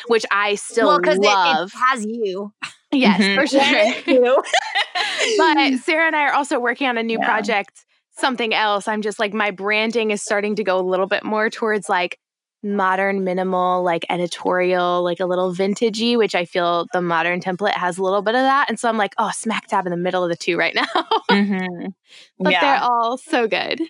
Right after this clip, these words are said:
Speaker 3: Yeah, the image, it, and that's the other thing that's awesome with these templates is that, like, you can get so much idea for placement. I think that's something a lot of creatives and photographers struggle with is, like,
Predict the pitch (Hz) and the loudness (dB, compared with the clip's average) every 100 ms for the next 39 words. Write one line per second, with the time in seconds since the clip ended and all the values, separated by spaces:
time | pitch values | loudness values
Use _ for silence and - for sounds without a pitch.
0 | - _ _ 175 180 165 160 196 - 240 | -10 _ _ 0 2 0 -2 -2 -2 0
1 | 285 254 226 220 - - _ 240 - - | 0 -2 -2 0 -2 -6 _ -4 -4 -8
2 | _ _ _ - 254 - 269 185 269 247 | _ _ _ -2 -2 -2 -2 -2 0 0
3 | 220 202 190 - 165 214 233 208 190 196 | 0 -2 -2 0 0 0 -2 -2 0 0
4 | 190 - 190 220 214 214 196 190 190 175 | 0 -2 -2 0 0 0 -2 0 0 0
5 | 170 - _ _ _ _ 196 185 - - | -2 -6 _ _ _ _ 0 0 -2 -2
6 | 220 208 220 202 202 - - 196 208 208 | 0 0 0 0 0 0 -2 -2 0 0
7 | 214 196 180 180 185 160 - 175 180 220 | 0 -2 0 -2 -2 -4 -2 0 0 0
8 | 214 190 196 185 202 - 185 190 180 175 | 0 0 -2 -4 -4 -4 -4 -4 -2 0
9 | 170 190 185 208 190 190 180 180 165 - | 0 -2 -4 0 0 0 -2 -4 -6 -4
10 | 180 180 185 175 170 - 175 190 190 202 | -2 -2 -2 -2 -2 -2 -2 -2 -4 -4
11 | 196 185 180 | -4 -2 -2